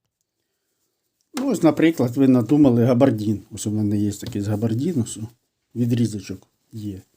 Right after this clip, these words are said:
О. І перед тим, як основний виріб шить, ви кладете під лапочку і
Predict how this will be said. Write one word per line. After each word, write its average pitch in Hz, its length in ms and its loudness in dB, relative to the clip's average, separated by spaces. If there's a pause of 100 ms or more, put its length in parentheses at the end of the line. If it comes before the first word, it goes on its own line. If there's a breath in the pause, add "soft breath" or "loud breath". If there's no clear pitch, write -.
(880)
О. 110 60 -12 (840)
І 214 100 -2
перед 180 260 -2
тим, 175 180 4
як 147 180 4
основний 156 420 6
виріб 120 340 4
шить, 233 300 -2 (200)
ви 127 300 0 (1500)
кладете 202 460 -4
під 139 200 -2
лапочку 185 540 -6 (2500)
і 233 140 2